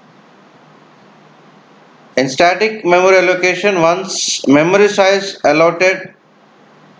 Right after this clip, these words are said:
cannot be changed. It, you cannot even increase or decrease the memory size.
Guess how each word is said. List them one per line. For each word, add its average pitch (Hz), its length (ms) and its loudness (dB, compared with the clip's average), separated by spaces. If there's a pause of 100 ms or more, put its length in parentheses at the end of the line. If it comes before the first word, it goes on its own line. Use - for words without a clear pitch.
(160)
cannot 151 320 0
be 160 100 -2
changed. 135 580 -6 (120)
It, 135 360 0
you 135 140 -2
cannot 151 340 0
even 147 300 -2
increase 160 460 0
or 143 200 2
decrease 139 380 -2
the 139 80 2
memory 127 340 0
size. 92 560 -4